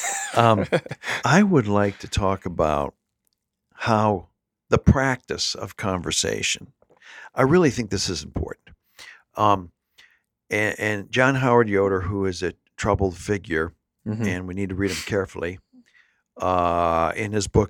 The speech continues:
Speaker 1: Body Politics, talks about the rule
Speaker 2: Yep.
Speaker 1: of Paul,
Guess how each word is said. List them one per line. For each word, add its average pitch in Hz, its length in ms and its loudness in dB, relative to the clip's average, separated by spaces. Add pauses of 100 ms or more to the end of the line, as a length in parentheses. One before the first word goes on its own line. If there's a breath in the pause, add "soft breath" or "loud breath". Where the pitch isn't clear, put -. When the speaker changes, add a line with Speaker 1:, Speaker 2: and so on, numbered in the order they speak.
Speaker 1:
Body 101 420 0 (360)
Politics, - 960 -6 (400)
talks 104 280 -4
about 87 280 -4
the 85 100 -2
rule 85 680 6
Speaker 2:
Yep. - 140 -6
Speaker 1:
of - 220 -20
Paul, - 560 -2